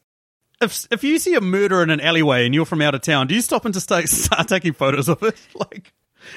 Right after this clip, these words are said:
like those, those tourists from Florida or whatever? Like, Hank Azaria has a tiny little cameo in it, in which he turns around and tells off a whole bunch of tourists from Florida who are in L A and they're like, "Oh my God, it's a murder in an alleyway of a prostitute. Yay!" <laughs> It's like, what the fuck?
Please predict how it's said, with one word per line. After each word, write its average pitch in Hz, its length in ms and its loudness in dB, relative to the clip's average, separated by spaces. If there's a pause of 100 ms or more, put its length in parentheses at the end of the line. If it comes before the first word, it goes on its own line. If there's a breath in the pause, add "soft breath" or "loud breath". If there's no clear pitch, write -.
(180 loud breath)
like 220 340 -2
those, 220 240 2
those 202 260 0
tourists 226 300 0
from 170 140 0
Florida 160 380 2
or 196 120 4
whatever? 208 280 2
Like, 240 180 0
Hank 247 220 2
Azaria 202 420 4
has 170 120 2
a 156 60 -4
tiny 208 360 0
little 185 180 2
cameo 156 460 2
in 120 100 -4
it, 113 120 -6 (280)
in 160 60 2
which 175 120 2
he 175 60 -4
turns 196 240 2
around 165 180 2
and 135 80 -4
tells 165 240 2
off 160 120 2
a 156 60 4
whole 151 140 2
bunch 147 220 -2
of 135 80 -6
tourists 143 320 -2
from 123 120 -4
Florida 117 480 0 (240)
who 165 140 0
are 160 40 -2
in 175 160 0
L 156 180 0
A 147 60 2
and 139 140 0
they're 120 60 -4
like, 127 120 -8
"Oh - 60 -2
my 311 100 0
God, 294 260 -2
it's 226 100 -4
a 214 40 2
murder 254 300 0
in 254 80 -2
an 269 80 0
alleyway 254 380 2
of 196 80 0
a 220 40 -8
prostitute. 240 520 -2
Yay!" 277 460 0
<laughs> 143 40 -2
It's - 200 -10
like, - 140 -12
what 269 140 -10
the - 80 -6
fuck? - 480 -4